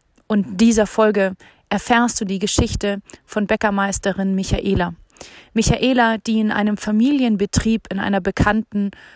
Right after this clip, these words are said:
Münchner Bäckerei groß geworden ist, diese hinter sich gelassen hat und mit ihrem Mann an ihrer Seite ein eigenes Unternehmen, Krümel und Korn, auf die Beine gestellt hat.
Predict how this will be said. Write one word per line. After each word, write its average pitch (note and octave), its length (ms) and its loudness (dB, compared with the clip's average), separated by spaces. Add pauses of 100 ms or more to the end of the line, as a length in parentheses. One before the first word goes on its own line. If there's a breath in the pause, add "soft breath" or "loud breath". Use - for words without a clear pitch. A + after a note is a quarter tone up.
(120 loud breath)
Münchner A#3 460 2
Bäckerei F#3+ 640 0 (220)
groß - 380 0
geworden F3 420 -2
ist, - 360 -4 (380 soft breath)
diese A#3+ 420 2
hinter B3+ 360 2
sich - 220 -2
gelassen G3+ 460 0
hat G#3+ 280 -4
und G#3 160 -2
mit A3 240 -2
ihrem G#3+ 240 0
Mann A#3 240 2
an A3 140 0
ihrer G3+ 240 -2
Seite G3 460 0 (440 loud breath)
ein A3 160 2
eigenes B3+ 460 0
Unternehmen, G#3+ 840 0
Krümel G#3+ 380 0
und - 220 -6
Korn, F#3+ 420 -2 (960 soft breath)
auf F3+ 180 0
die G#3+ 120 -4
Beine G3 260 2
gestellt F3+ 500 -6
hat. - 300 -10